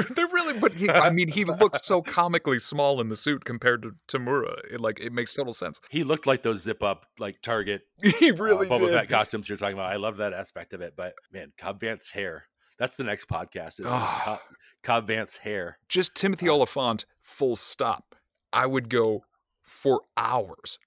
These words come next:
Speaker 1: Be like, "This guy, how? How did he do it?
Speaker 2: <laughs>
Speaker 1: How is he still doing it?"
Speaker 2: <laughs>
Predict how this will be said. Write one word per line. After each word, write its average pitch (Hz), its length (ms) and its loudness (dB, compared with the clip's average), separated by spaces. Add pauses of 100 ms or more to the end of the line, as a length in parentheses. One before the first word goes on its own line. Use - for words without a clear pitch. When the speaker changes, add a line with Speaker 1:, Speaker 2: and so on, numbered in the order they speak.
(120)
Speaker 1:
Be 131 120 -12
like, 123 240 -6
"This - 260 -4
guy, - 460 -8 (220)
how? - 560 -4 (200)
How - 300 0
did 208 140 -4
he 208 80 0
do 175 140 0
it? - 200 0
Speaker 2:
<laughs> - 840 -2
Speaker 1:
How 247 120 4
is 247 80 4
he 269 80 2
still 381 280 2
doing 175 280 -4
it?" - 600 -12
Speaker 2:
<laughs> - 460 -2